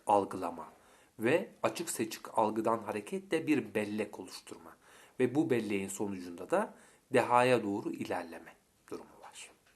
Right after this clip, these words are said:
Şimdi bütün bu örneklerden hareketle Leibniz'in ortaya koyduğu ayrım, Spinoza'nın pratiği ve Weininger'in ortaya koyduğu ayrım. Şu kesin, biz meseleleri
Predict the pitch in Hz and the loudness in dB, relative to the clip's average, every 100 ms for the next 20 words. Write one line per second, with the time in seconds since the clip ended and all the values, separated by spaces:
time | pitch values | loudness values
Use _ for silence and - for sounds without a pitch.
0 | - - _ _ _ _ - - - - | -20 -20 _ _ _ _ -20 -16 -10 -6
1 | - 110 - 254 220 143 104 92 98 92 | -6 -6 -8 -4 2 2 0 -6 -8 -8
2 | 101 90 90 113 107 - - _ - - | -8 -10 -10 -10 -12 -14 -20 _ -20 -20
3 | - - - - - _ 107 110 113 117 | -20 -20 -20 -20 -20 _ 4 4 4 -4
4 | 101 98 92 - 92 90 92 87 95 90 | -4 -4 -6 -6 -8 -6 -6 -6 -6 -6
5 | 87 104 127 - - 98 95 95 95 - | -4 -6 -8 -10 -6 -4 -4 -6 -10 -10
6 | 95 - 123 131 101 113 - - - - | -12 -10 -6 -4 -2 -4 -6 -18 -20 2
7 | 113 113 95 87 85 85 78 - - 85 | 4 4 0 -4 -6 -8 -14 -18 -18 -16
8 | 85 87 80 - - - _ _ _ _ | -16 -16 -16 -18 -20 -20 _ _ _ _
9 | - - - - _ _ - - - - | -20 -20 -20 -20 _ _ -14 -2 0 0
10 | - - - 104 - 98 - _ _ _ | -2 -8 -2 -2 -2 -6 -16 _ _ _
11 | _ _ _ _ - 117 202 202 - - | _ _ _ _ -12 0 2 2 -4 -12
12 | _ _ _ _ 104 131 - 156 104 82 | _ _ _ _ -6 -4 -2 -2 -2 -4
13 | 76 90 | -10 -14